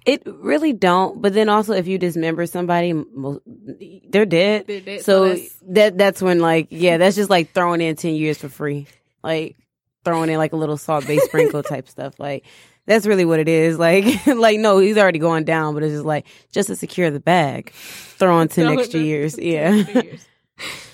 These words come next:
Speaker 2: But then on February,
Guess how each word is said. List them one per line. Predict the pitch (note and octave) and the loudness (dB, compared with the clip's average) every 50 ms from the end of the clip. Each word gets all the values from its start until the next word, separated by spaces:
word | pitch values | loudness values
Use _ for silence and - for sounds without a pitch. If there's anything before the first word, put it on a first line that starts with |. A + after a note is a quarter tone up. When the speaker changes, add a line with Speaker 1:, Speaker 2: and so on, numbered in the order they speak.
| - _ _ _ _ _ _ _ _ _ _ _ _ _ _ _ _ _ _ _ _ _ _ _ _ _ _ _ | -20 _ _ _ _ _ _ _ _ _ _ _ _ _ _ _ _ _ _ _ _ _ _ _ _ _ _ _
Speaker 2:
But | - A3+ A3 G#3 F#3+ - _ _ _ - | -8 -6 -4 -4 -6 -6 _ _ _ -2
then | G#3+ G#3 A3 A3 A3 A3 A3 G3 | -2 0 0 0 -2 -2 -4 -6
on | - A#2 F#3 G3+ G3+ F#3+ F#3+ G3 | -6 -2 0 0 2 0 0 -2
February, | F#3+ - G#3 G3+ G3+ A3 G#3+ G#3+ G#3 G3 G3 G3 G3 G3 | -2 0 0 0 2 0 -2 -2 0 0 0 -2 -2 -4